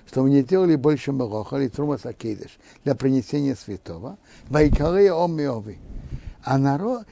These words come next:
и народ перестал, п-, з-, воздержался потом приносить. А вам роха, работа и сюда им была достаточно, шла роха, раз из яйцо,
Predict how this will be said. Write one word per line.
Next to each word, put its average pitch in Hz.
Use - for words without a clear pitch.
и 160
народ 196
перестал, 165
п-, 151
з-, 113
воздержался 147
потом 120
приносить. 107
А -
вам 139
роха, 123
работа 123
и 117
сюда 120
им 110
была 107
достаточно, 110
шла 131
роха, 104
раз 143
из 139
яйцо, 156